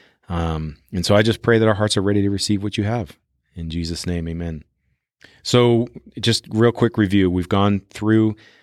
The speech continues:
the, uh, courtyard where we started to give thanks. The power of praise and thanks cannot be underestimated or overestimated, I think is what I meant to say.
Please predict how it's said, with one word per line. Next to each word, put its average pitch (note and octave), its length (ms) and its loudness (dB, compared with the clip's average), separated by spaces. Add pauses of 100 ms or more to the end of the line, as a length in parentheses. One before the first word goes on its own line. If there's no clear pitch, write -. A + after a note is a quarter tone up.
(220)
the, F#2 340 2
uh, D#2+ 300 -6
courtyard A2 1000 2 (460)
where F2+ 220 -2
we F#2 100 0
started F#2 380 0
to G2 80 -10
give G#2+ 180 0
thanks. A2+ 640 0
The F#2 80 -8
power G2+ 480 2
of F2+ 100 -2
praise G2 260 2
and F2+ 120 -6
thanks G2+ 480 0 (140)
cannot G2 260 2
be F#2+ 120 0
underestimated E2 680 -2 (480)
or D#2+ 220 -2 (100)
overestimated, D#2+ 640 -2
I - 20 -12
think D2+ 180 -8
is D2+ 120 -10
what D2+ 100 -4
I D2 40 -2
meant D2+ 180 -6
to - 60 -14
say. D#2+ 240 -4